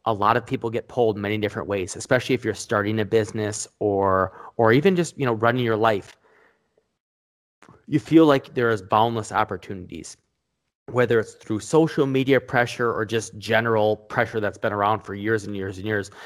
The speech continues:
People feel like they need to be all things to all people. Uh,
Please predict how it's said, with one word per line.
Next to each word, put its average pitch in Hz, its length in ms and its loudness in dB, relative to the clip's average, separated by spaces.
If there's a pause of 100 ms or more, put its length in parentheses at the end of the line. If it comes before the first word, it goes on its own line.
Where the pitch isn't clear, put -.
(120)
People 120 280 2
feel 127 320 2
like 101 360 0 (180)
they 107 160 2
need 107 220 -4
to 107 80 -6
be 101 260 -6 (120)
all 117 260 4
things 117 340 -8
to - 100 -8
all 107 240 0
people. - 560 -10 (300)
Uh, 98 320 4